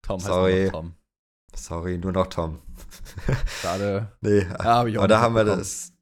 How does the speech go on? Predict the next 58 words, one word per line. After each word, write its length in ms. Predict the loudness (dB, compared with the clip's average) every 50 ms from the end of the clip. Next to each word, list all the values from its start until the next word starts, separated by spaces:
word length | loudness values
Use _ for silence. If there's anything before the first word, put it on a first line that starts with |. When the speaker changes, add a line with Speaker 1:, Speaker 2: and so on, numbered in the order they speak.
| _ _ _ _ _ -16 -12 -6 -2
Speaker 2:
Ja, 140 | 0 0
ich 140 | 0 0 0
weiß 140 | 0 0 0
nicht, 100 | 0 -2
ob 120 | -2 -2 -2
nur 120 | -4 -4
noch 40 | -4
Tom, 180 | -6 -8 -8 -6
das 120 | -6 -6 -6
hab 80 | -8
ich 60 | -6 -6
jetzt 160 | -8 -10 -8
so, 260 | -8 -8 -8 -8 -10
das 260 | -12 -16 -18 -16 -14 -12
hab 80 | -12
ich 80 | -10 -6
ein 20 |
paar 120 | -4 -4 -2
Mal 100 | -2 -4
auf 140 | -6 -8
Social 340 | -8 -8 -10 -10 -8 -6 -4
Media 180 | -2 -2 -2 -2
gesehen, 300 | -2 -4 -4 -6 -6 -6
fand's 220 | -8 -8 -8 -8
lustig. 360 | -8 -10 -8 -10 -14 -14 -14 _ _ _ _ _ _ _ -6
Ähm, 640 | -4 -2 -2 0 0 -2 -2 -2 -4 -6 -8 -10 _ _ _ _ _ _ _ _ _ _ _ _ _ _ _ _ _ _ _ _ -10 -2
ja, 120 | 0 0 2
aber 120 | 2 2
das 260 | 2 2 2 0 -4
zu 120 | -4 -2 2
den 220 | 2 2 2 2
Leaks 280 | 0 -2 -2 -2 -4 -4
von 220 | -4 -4 -2 -2
Hadjar 200 | -2 -2 -2 -2 -4
und 100 | -2 -6
Antonelli 460 | -8 -8 -8 -6 -4 -2 0 -2 -2
fand 180 | -2 -4 -6 -4
ich 80 | -2
sehr 180 | 0 0 0 0
gut 220 | 0 -4 -6 -6 -6
und 80 | -8
ich 120 | -8 -6 -6
hoffe, 160 | -6 -6 -6
die 140 | -6 -6 -4
beiden 280 | 0 0 0 0 0 0
werden 220 | 0 0 0 0
niemals 440 | 0 0 0 0 0 -2 -2 -4 -4
Media-Trained, 680 | -4 -2 -2 -2 -4 -4 -6 -6 -6 -4 -4 -6 -6
weil 100 | -6 -6
ich 100 | -6 -6
genau 220 | -6 -4 -2 -2 -2
das 220 | -4 -6 -6 -4
weiterhin 420 | -4 -4 -4 -4 -6 -6 -6 -6
sehen 240 | -6 -6 -6 -6 -8
will, 100 | -8 -8
dass 160 | -8 -8 -8
die 140 | -8 -6 -6
an 100 | -4 -2